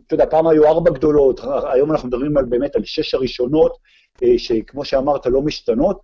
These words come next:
אבל מצד שני, בתוך השש האלה, זאת אומרת, אה, כן יש, אה, אה, מלחמה, וכן יש תחרות, אה, שאתה משווה את זה לליגות, אה, אה, ליובה ב-, ב-, באיטליה, או לביירן מינכן בגרמניה,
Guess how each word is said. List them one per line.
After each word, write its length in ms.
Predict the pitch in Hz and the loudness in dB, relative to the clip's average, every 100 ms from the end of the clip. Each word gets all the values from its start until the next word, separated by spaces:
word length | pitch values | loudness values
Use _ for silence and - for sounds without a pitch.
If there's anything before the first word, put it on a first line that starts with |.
| - | -12
אבל 140 | 110 | -8
מצד 320 | 107 117 220 | -8 -4 -4
שני, 400 | 226 269 311 277 285 - | -2 -4 -2 -4 -6 -10
בתוך 380 | 370 - 247 220 | -6 -2 -2 -2
השש 300 | 220 269 240 | -4 -2 0
האלה, 260 | 208 175 | 2 2
זאת 180 | 147 139 | 0 -2
אומרת, 420 | 151 156 147 - | -2 0 0 0
אה, 120 | 156 143 - | -4 -4 -6
כן 260 | - - 220 | -8 -2 2
יש, 320 | 220 226 - 415 | 2 0 0 2
אה, 60 | |
אה, 400 | 175 165 135 127 120 | 2 2 2 2 2
מלחמה, 480 | 117 - 113 143 160 | -2 -4 -4 -2 -2
וכן 220 | 107 143 170 | -4 -6 -6
יש 80 | - | -6
תחרות, 640 | - - 113 156 131 107 | -10 -8 -4 0 -2 -4
אה, 40 | 92 | -12
שאתה 500 | 98 101 104 - 98 | -10 -12 -12 -12 -12
משווה 380 | 95 - 135 | -10 -4 -2
את 80 | 165 | 0
זה 100 | 135 | 0
לליגות, 540 | 120 110 147 143 123 131 | 0 0 -2 -2 -2 -2
אה, 60 | |
אה, 140 | 113 107 - | -2 -2 -6
ליובה 640 | 107 120 107 117 156 143 | -6 -4 -2 0 0 0
ב-, 80 | 120 | 0
ב-, 160 | 113 104 | 0 0
באיטליה, 840 | 107 104 95 - 117 131 127 110 | -2 -4 -6 -4 0 0 2 0
או 100 | 98 | 0
לביירן 340 | 98 110 127 123 | -2 0 0 -2
מינכן 280 | 139 139 | -6 -10
בגרמניה, 680 | 110 - 90 104 143 143 127 | -12 -12 -10 -4 -4 -2 -4